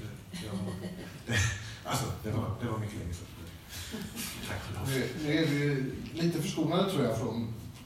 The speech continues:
Speaker 2: från dramatik och så. Dels för att den nyskrivna dramatik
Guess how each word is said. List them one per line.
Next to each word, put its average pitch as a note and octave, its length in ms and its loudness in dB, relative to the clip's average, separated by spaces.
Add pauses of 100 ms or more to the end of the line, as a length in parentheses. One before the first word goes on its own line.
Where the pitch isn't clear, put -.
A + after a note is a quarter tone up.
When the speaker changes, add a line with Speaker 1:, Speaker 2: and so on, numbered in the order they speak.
(100)
Speaker 2:
från B2 140 -6
dramatik B2+ 540 2
och - 60 -2
så. A#2+ 120 0
Dels C#3 260 0
för C3 140 0
att - 160 -6 (560)
den C3+ 360 2 (680)
nyskrivna D3 580 0
dramatik C#3+ 440 2